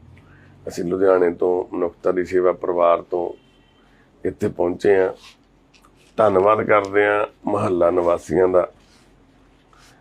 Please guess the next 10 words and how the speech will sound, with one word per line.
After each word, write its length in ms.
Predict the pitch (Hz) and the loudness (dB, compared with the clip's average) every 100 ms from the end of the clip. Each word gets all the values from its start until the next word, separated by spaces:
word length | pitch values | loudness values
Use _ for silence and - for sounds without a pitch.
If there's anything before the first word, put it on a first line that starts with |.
| _ | _
ਜਿਨ੍ਹਾਂ 320 | - 92 101 | -6 0 2
ਨੇ 340 | 101 98 98 - - _ _ _ _ _ _ - - - | 4 4 0 -4 -12 _ _ _ _ _ _ -20 -16 -4
ਇਸ 340 | 101 107 - 107 98 92 - - _ _ _ _ _ _ _ _ _ _ _ _ _ - | -2 -2 -2 0 2 2 -2 -10 _ _ _ _ _ _ _ _ _ _ _ _ _ -8
ਪਰਿਵਾਰ 440 | 101 95 90 87 | -2 2 4 4
ਨਾਲ, 240 | 90 90 92 | 2 2 2
ਇਸ 100 | 87 | 0
ਦੋਨਾਂ 300 | 87 92 92 | -2 0 -2
ਧੀਆਂ 360 | - 101 87 | -2 -2 0
ਦੇ 120 | 87 87 | 0 -2
ਨਾਲ 360 | 87 87 87 | 0 0 -2